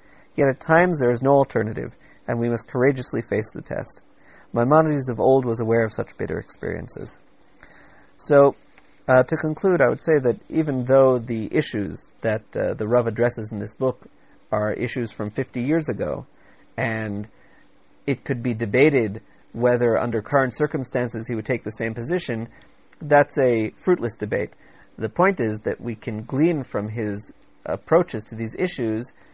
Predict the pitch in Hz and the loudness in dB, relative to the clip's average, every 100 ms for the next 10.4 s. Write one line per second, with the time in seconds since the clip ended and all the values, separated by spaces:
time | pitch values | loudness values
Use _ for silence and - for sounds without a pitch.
0 | - _ - 120 117 113 - _ 123 120 | -20 _ -2 2 2 0 -4 _ -14 0
1 | 151 170 160 139 120 135 _ _ _ - | 4 6 4 2 0 -4 _ _ _ -12
2 | 127 120 113 151 151 147 113 135 160 165 | -6 -6 -2 2 2 2 2 6 6 6
3 | 101 - 110 110 127 147 143 127 - 151 | 2 -8 -8 -4 -2 0 0 -2 -2 -2
4 | - - 196 - 90 - - 110 107 - | -4 -4 -4 -4 -8 -10 -6 -2 -2 -4
5 | 120 151 170 170 - 120 131 110 117 - | -2 4 4 2 -4 -2 -2 -2 -4 -4
6 | 131 123 107 107 - 123 147 131 131 131 | -2 -2 -4 -8 -14 -12 -10 -8 -8 -8
7 | 117 117 104 135 170 123 107 95 - - | -10 -8 -4 -2 -2 -4 -6 -6 -6 -10
8 | - - 139 139 127 123 123 113 107 107 | -20 -8 -4 -2 -2 -2 -4 -4 -6 -6
9 | 113 98 - 147 131 104 95 107 90 - | -6 -8 -4 -2 -2 -6 -8 -10 -12 -4
10 | 156 139 - | -2 -2 -4